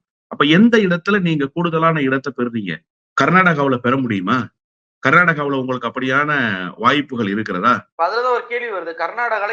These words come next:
Speaker 2: இரண்டு கட்ட தேர்தல் நடந்துச்சு. அதுல முதல் கட்டத்துல வந்து பதினாலு தொகுதிகள், இரண்டாவது கட்டத்துல வந்து பிரஜ்வால் ரேவண்ணாவுடைய விஷயம் என்பது மிகப்பெரிய அளவுல கர்நாடகால பேசப்பட்டுச்சு. அஹ், அங்க இருக்கக்கூடிய பெண்களுக்கு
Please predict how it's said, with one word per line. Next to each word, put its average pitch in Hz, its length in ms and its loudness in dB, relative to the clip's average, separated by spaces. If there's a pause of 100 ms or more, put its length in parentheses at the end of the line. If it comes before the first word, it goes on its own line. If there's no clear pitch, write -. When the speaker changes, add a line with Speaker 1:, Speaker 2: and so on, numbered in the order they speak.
Speaker 2:
இரண்டு 226 280 -6
கட்ட 220 200 -10
தேர்தல் 180 340 -8
நடந்துச்சு. 156 340 -10
அதுல 190 200 -4
முதல் 208 300 -6
கட்டத்துல 185 400 -8
வந்து 175 200 -12
பதினாலு 175 400 -2
தொகுதிகள், 147 460 -10 (420)
இரண்டாவது 269 460 0
கட்டத்துல 226 360 -14
வந்து 226 240 -16 (260)
பிரஜ்வால் 294 520 -4
ரேவண்ணாவுடைய 190 680 -12 (100)
விஷயம் 240 320 -20
என்பது 185 340 -20
மிகப்பெரிய 202 480 -16
அளவுல 185 320 -10
கர்நாடகால 156 580 -12
பேசப்பட்டுச்சு. - 640 -20 (440)
அஹ், 143 220 -2
அங்க 151 180 -2
இருக்கக்கூடிய 202 540 -14
பெண்களுக்கு 214 560 -8